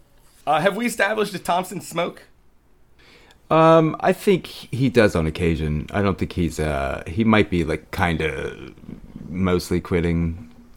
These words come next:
Speaker 2: trying to cut back, but once in a while he lights up.
Speaker 1: All right.
Speaker 2: I feel like he is a smoker, but I don't know if, if he wants to be, especially
Speaker 1: Well, let's
Speaker 2: now.
Speaker 1: say he's trying to cut back or whatever, but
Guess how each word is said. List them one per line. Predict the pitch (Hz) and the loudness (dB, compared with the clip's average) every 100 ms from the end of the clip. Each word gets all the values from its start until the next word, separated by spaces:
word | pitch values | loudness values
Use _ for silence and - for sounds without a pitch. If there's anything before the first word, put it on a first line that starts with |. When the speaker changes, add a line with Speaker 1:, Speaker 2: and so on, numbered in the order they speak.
| - | -6
Speaker 2:
trying | 104 95 | 0 2
to | 85 | 2
cut | 92 80 | -2 0
back, | 90 85 - | 2 0 -2
but | 73 | -4
once | 82 90 | -2 -2
in | 82 | 0
a | 85 | 0
while | 78 80 | 2 0
he | 80 | 0
lights | 76 73 - | -2 -4 -6
up. | 71 - - _ _ _ _ | -8 -8 -14 _ _ _ _
Speaker 1:
All | 170 | -8
right. | 104 - _ _ _ - - _ | -8 -14 _ _ _ -20 -20 _
Speaker 2:
I | 101 | -4
feel | 98 160 139 | 2 4 6
like | 107 85 | 6 4
he | 87 | 2
is | 80 | 2
a | 82 | 0
smoker, | - 82 78 78 | -2 -2 -2 -2
but | 80 | 0
I | 90 | 2
don't | 95 | 2
know | 78 78 73 | 0 -2 -2
if, | 73 - - - - - - - - | -6 -10 -20 -20 -20 -20 -20 -20 -16
if | - - | -14 -8
he | 78 | -4
wants | 76 85 | -4 -4
to | - | -6
be, | 76 71 76 - - - | -6 -6 -8 -14 -20 -20
especially | - - - - | -4 0 2 2
Speaker 1:
Well, | 165 175 | 2 2
let's | 160 | 2
Speaker 2:
now. | |
Speaker 1:
say | 165 | 0
he's | 165 123 - | -2 -6 -12
trying | - 143 135 120 | -4 0 0 -4
to | |
cut | - 120 - | -6 -8 -8
back | 95 98 104 104 | -10 -8 -8 -8
or | |
whatever, | 90 87 87 87 | -10 -10 -10 -10
but | 85 85 85 | -12 -14 -16